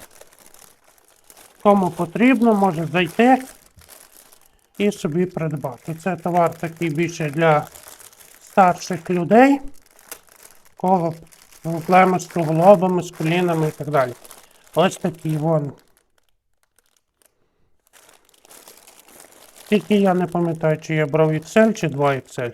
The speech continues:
Ну, це вже таке. Подивлюся при монтажі відео та і,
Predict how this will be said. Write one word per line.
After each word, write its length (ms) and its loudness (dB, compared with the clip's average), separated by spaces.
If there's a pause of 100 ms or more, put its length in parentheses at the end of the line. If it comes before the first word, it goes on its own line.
(920)
Ну, 220 -6
це 80 -6
вже 220 -8
таке. 380 -12
Подивлюся 920 -6
при 360 -8 (3000)
монтажі 480 -4
відео 520 0
та 240 -4
і, 460 -4